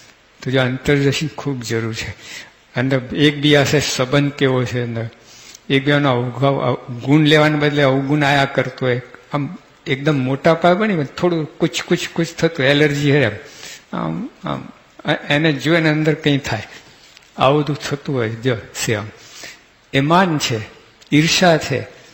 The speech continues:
એને લીધે તમને આમ સ-, કોઈ તમને જેની સાથે ન બનતું હોય ને સામે મળે ને, જોજો તમે.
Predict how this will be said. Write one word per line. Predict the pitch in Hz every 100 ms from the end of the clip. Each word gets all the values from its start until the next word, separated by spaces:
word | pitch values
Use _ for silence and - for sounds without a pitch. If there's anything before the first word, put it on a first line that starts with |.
| - - _ _ 131
એને | 135 147
લીધે | 151 156
તમને | 156 147 156
આમ | 160 147 135 - _ _ _ _ _ _ -
સ-, | - - - - -
કોઈ | 156 139 135 - - - _ -
તમને | 135 151 156
જેની | 139 160
સાથે | 160
ન | 131 147 170
બનતું | 175 180
હોય | 185
ને | 175
સામે | - 147 151 160
મળે | 135 151 190
ને, | 202 196 - - - - - - -
જોજો | 139 175 165
તમે. | - 110